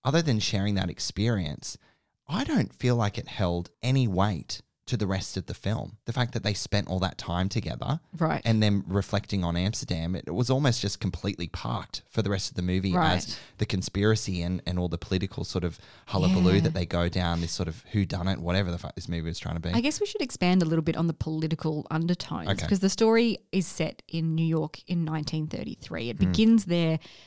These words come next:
Speaker 2: as the rumblings of World War Two are gaining momentum.
Speaker 1: Mm.
Speaker 2: And I guess what's running under that is the rise of Hitler.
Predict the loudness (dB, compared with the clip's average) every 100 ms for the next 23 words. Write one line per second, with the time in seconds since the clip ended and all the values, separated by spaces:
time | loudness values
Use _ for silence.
0 | -4 0 2 4 4 4 2 2 0 2
1 | 2 2 0 -2 -4 -2 -2 -2 -4 -4
2 | -2 -4 -4 -6 -4 -4 -4 -10 -12 -14
3 | -8 -4 0 0 0 -2 -2 2 4 4
4 | 2 2 2 4 4 0 -2 -4 -8 -20
5 | -6 -4 -2 0 0 -2 -4 -8 -8 -10